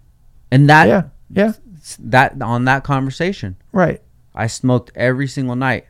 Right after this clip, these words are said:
Speaker 1: for years on end. And about four months ago, I said,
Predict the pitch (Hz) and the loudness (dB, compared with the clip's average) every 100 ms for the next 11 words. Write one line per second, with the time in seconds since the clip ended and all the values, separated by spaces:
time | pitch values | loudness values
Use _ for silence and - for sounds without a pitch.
0 | _ _ _ 107 101 104 123 117 117 113 | _ _ _ -10 -8 -4 -4 -2 -2 -2
1 | 127 92 85 _ _ _ _ _ _ _ | -2 -4 -8 _ _ _ _ _ _ _
2 | - 110 117 76 - 131 135 123 131 127 | -6 0 0 0 -2 4 6 6 4 0
3 | 107 95 95 - 101 104 98 117 | -4 -6 -6 -6 -8 -6 -6 -8